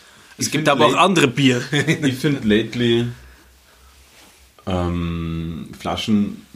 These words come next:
Speaker 2: viel feiner. Bin auch eher mehr bei kleinen, wenn man dann denkt, okay
Speaker 1: Pils Brosnan zum Beispiel.
Speaker 2: P-, ja, na, puh.
Speaker 1: <laughs>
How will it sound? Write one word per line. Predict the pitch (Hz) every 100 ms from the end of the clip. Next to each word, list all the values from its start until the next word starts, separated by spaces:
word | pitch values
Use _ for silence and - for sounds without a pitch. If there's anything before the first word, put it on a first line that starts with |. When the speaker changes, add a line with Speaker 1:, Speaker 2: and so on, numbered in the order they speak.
| - -
Speaker 2:
viel | 120
feiner. | 120 113 110 127 - - _ - - _ - -
Bin | 113
auch | 117 135
eher | 139 120 123 123 107 - _ _ _ -
mehr | 113 107 110
bei | 110 104
kleinen, | 95 107 107 135 147 175 185 - _ _ _ _ _ _ _ _ _ _
wenn | 104
man | 107
dann | 104 98
denkt, | 104 110
okay | 110 - 117 120 120 120 _ -
Speaker 1:
Pils | 143 123
Brosnan | 139 139 151 139
zum | 151
Beispiel. | 139 143 - 160
Speaker 2:
P-, | 110 87
ja, | 92 131 151 139 -
na, | 98 101 85
puh. | - - 95
Speaker 1:
<laughs> | -